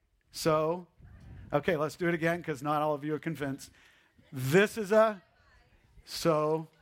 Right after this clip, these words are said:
fight. So Paul looks at Timothy and he says this. Let me read this for you. First Timothy chapter one, verses eighteen and nineteen. "Timothy, my son, I give you this instruction.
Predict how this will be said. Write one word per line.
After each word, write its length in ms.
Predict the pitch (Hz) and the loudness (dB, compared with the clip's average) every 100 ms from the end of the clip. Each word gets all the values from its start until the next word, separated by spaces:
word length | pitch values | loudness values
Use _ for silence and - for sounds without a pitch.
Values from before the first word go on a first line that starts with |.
| _ - | _ -8
fight. 420 | 156 147 117 - _ _ - - - | -2 -2 -2 -10 _ _ -20 -20 -16
So 240 | - 175 165 | 0 2 2
Paul 320 | 196 202 208 | 2 4 2
looks 180 | 196 190 | -2 -2
at 140 | 170 | -2
Timothy 420 | 175 185 143 156 | -2 -4 -4 -4
and 80 | 139 | -2
he 100 | 143 | -2
says 300 | 151 165 135 | 0 0 0
this. 260 | 160 147 160 | -2 -2 -4
Let 80 | |
me 100 | 156 | -4
read 220 | 147 151 151 | -2 -2 -2
this 160 | 135 | -4
for 240 | - 127 120 | -4 -4 -4
you. 140 | 120 - - - | -6 -10 -20 -20
First 300 | - 170 156 | -2 -2 0
Timothy 480 | - 165 156 156 135 - - - - | -2 -2 -2 -4 -6 -8 -16 -16 -2
chapter 340 | 170 156 - 151 | 2 2 0 -6
one, 260 | 151 147 | -4 -4
verses 360 | 131 131 135 135 | -4 -6 -2 -2
eighteen 360 | 143 147 139 | -2 -4 -4
and 120 | 127 131 | -4 -2
nineteen. 440 | 135 135 127 120 | -4 -4 -8 -8
"Timothy, 420 | - 185 185 175 | -2 -2 -2 -4
my 160 | 160 147 | -2 -2
son, 400 | 139 151 135 147 - - _ _ _ _ _ _ - - - - | -2 -4 -4 -6 -16 -20 _ _ _ _ _ _ -12 -12 -6 2
I 120 | 170 | 4
give 220 | 165 175 | 4 0
you 120 | 180 | 0
this 240 | 165 190 190 | 0 0 -2
instruction. 720 | 151 - 175 170 - 135 | -8 0 0 0 -6 -12